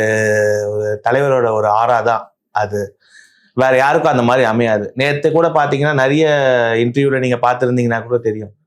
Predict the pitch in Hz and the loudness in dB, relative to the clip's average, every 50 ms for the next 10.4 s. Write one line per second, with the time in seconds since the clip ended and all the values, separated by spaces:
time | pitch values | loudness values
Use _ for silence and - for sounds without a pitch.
0 | _ _ _ _ _ _ - - - - - - - - 175 202 202 175 165 175 | _ _ _ _ _ _ -16 -14 -14 -12 -12 -6 -2 0 0 2 2 2 2 2
1 | 165 165 165 175 175 165 - - 120 113 - - - _ _ _ _ _ _ _ | 2 2 2 2 0 0 0 -2 -2 -4 -4 -8 -16 _ _ _ _ _ _ _
2 | _ _ - - - - _ _ _ - 135 135 151 175 185 185 196 208 202 180 | _ _ -10 -10 -10 -10 _ _ _ -2 0 2 2 2 2 2 2 0 0 0
3 | - 165 160 156 160 185 160 156 - - 123 123 127 127 117 120 - 139 139 147 | 0 0 0 2 0 -2 -2 -2 -2 0 0 2 2 2 0 0 -2 -2 0 2
4 | 156 160 165 170 175 175 170 - - 113 113 110 110 107 107 107 107 104 104 104 | 4 4 4 2 0 -2 -6 -6 -4 -2 -2 0 0 0 0 0 0 0 0 0
5 | 104 101 - 110 120 131 139 143 143 139 139 139 135 131 127 127 123 120 120 113 | 0 0 0 0 0 2 2 2 0 0 0 0 0 0 0 2 2 0 0 -2
6 | - - - _ _ _ - - 131 131 139 147 147 156 151 156 180 196 - 123 | -4 -8 -18 _ _ _ -4 0 0 2 2 2 2 0 2 2 0 2 2 0
7 | 131 139 147 147 147 139 147 151 139 143 147 143 151 147 175 208 - - - 117 | 0 2 0 0 0 0 0 0 0 0 0 0 0 2 2 0 -2 -2 -2 0
8 | 123 131 139 147 151 151 147 143 143 143 143 143 143 139 135 135 135 135 131 127 | 0 2 2 0 0 0 0 0 0 0 0 0 0 0 0 0 0 0 2 2
9 | 127 123 120 120 120 117 117 - - 131 131 131 - - - - 139 139 147 151 | 2 2 4 4 2 2 0 0 -2 -2 -2 -2 -6 -12 -4 -2 0 0 2 2
10 | 165 202 190 151 139 139 135 131 | 2 2 2 2 0 0 0 0